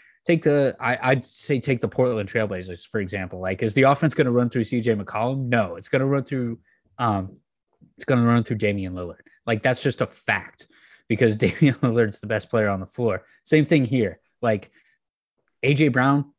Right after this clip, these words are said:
great wide receiver. Julio Jones, shadow of himself. Ryan Tannehill, probably pretty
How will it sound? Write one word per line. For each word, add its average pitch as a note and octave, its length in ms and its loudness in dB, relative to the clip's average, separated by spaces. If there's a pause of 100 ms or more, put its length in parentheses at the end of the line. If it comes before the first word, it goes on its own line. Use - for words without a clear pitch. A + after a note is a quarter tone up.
great A#2+ 240 0
wide A2 200 0
receiver. G2 480 -10 (220)
Julio D#3 320 6
Jones, D3 480 2 (240)
shadow C3+ 400 2
of A#2 80 0
himself. A#2 500 -6 (320)
Ryan C#3+ 260 2
Tannehill, B2+ 540 -2 (480)
probably E3 480 0
pretty C3+ 640 -6